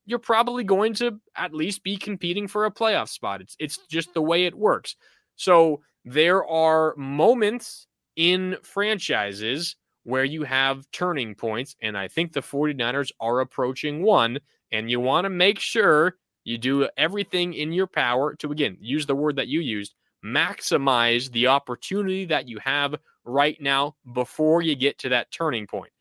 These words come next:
They haven't yet reached that major turning point, and as a result,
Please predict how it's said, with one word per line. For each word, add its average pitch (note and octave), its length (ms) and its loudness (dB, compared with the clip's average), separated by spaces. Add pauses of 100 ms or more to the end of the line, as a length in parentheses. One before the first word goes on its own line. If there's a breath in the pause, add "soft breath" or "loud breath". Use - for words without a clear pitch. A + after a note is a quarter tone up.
(240)
They F#2 80 -10
haven't D#3 400 -2
yet B2 320 -2
reached C#3+ 400 -6
that A#2 160 0
major D3+ 420 -4
turning F3+ 440 -2
point, A2+ 320 -2 (440)
and F#2+ 80 -8
as D3 180 0
a F#3 60 0
result, D#3+ 400 2